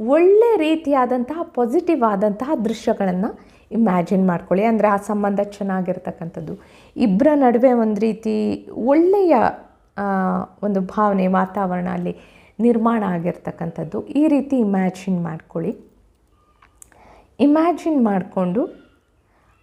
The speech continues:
ಅದಕ್ಕೆ ನೀವು ಯಾವುದಾದ್ರೂ ಫ್ರೇಮ್‌ನೂ ಹಾಕ್ಬೋದು, ಗೋಲ್ಡನ್ ಫ್ರೇಮ್, ಸ್-,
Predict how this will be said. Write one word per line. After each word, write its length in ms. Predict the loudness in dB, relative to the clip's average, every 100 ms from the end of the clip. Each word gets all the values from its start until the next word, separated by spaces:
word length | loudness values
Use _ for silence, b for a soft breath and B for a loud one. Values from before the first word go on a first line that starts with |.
| _ _ _ _ _ 4
ಅದಕ್ಕೆ 440 | 6 6 4 0
ನೀವು 400 | 0 0 -2 -4 -12 _ _ _ _ 2
ಯಾವುದಾದ್ರೂ 640 | 4 6 4 0 0 -4
ಫ್ರೇಮ್‌ನೂ 680 | -6 -12 -2 0 0 -2 -2
ಹಾಕ್ಬೋದು, 560 | -2 -4 -4 -2 0 0
ಗೋಲ್ಡನ್ 420 | 2 2 2 -2
ಫ್ರೇಮ್, 320 | -6 -4 -4
ಸ್-, 200 | -6 -18